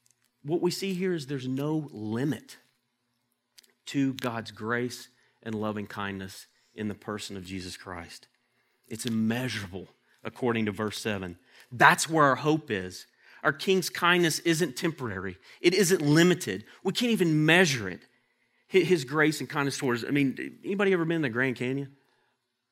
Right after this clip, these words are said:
I, I wanna go. Okay, great. Three of you. Never mind. Anybody ever been to the beach? A few more. All right. Uh, anybody ever walked outside at night and looked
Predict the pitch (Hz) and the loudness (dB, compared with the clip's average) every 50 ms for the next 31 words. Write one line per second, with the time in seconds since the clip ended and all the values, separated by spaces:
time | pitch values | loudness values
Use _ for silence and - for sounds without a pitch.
0 | _ _ _ _ _ _ _ _ _ _ _ _ _ _ _ _ - - - - | _ _ _ _ _ _ _ _ _ _ _ _ _ _ _ _ -20 -20 -16 -14
1 | 110 107 110 120 117 104 95 87 101 113 - 110 101 98 - 104 104 98 90 - | -10 -6 -4 -4 -4 -4 -6 -6 -6 -6 -6 -8 -8 -8 -8 -8 -8 -8 -10 -12
2 | - 104 101 98 95 98 92 104 110 110 110 107 95 87 - - - - - - | -8 -6 -6 -6 -6 -6 -4 -4 -2 0 0 -2 -2 -4 -8 -14 -20 -20 -16 2
3 | - 135 151 175 170 170 160 156 151 165 165 160 147 139 131 113 95 - 139 139 | 4 6 8 8 8 8 6 4 4 4 4 6 6 4 2 2 2 4 4 4
4 | 117 - - - - - - - - _ 110 - _ - 117 - - - - - | 4 2 0 -2 -4 -4 -6 -8 -16 _ -20 -20 _ -20 -20 -20 -20 -20 -20 -20
5 | - - - - - - - - - - - 107 110 113 113 113 110 98 98 104 | -18 -18 -18 -18 -18 -18 -18 -18 -18 -12 -8 -8 -6 -6 -6 -6 -8 -8 -10 -12
6 | - - - - - - - _ _ - 120 123 117 117 120 - - 131 127 127 | -14 -16 -20 -20 -20 -20 -20 _ _ 0 2 4 6 6 4 4 4 4 6 6
7 | 127 123 135 156 175 165 165 165 165 170 165 - 156 147 139 117 113 120 139 160 | 6 6 4 2 4 8 8 8 10 10 8 8 6 4 4 2 2 2 2 2
8 | 175 - 180 165 151 143 - 170 156 160 139 98 117 131 143 139 117 117 - - | 2 0 -2 -4 -4 0 2 2 4 4 2 2 6 8 8 8 8 6 4 4
9 | 117 117 117 131 131 127 - | 0 0 2 2 0 0 -2